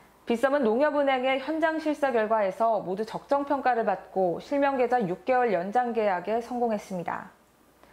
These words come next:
농협은행은 빗썸의 이용자 신원 사항을 확인을 비롯해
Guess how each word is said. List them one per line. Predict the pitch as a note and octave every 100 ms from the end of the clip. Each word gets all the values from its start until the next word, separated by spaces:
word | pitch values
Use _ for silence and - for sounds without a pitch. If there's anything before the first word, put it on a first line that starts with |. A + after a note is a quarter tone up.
| - - _
농협은행은 | G3 B3+ B3+ B3 A#3+ C4+ A#3+
빗썸의 | G3+ - A#3+ A#3 F#3 F3+
이용자 | B3 B3 A#3 A#3 A#3 _
신원 | - D#4 D4+ D4
사항을 | C#4+ B3+ B3
확인을 | B3 C4 B3+ A#3+
비롯해 | A#3 F#3+ F#3 G#3+ G#3+ -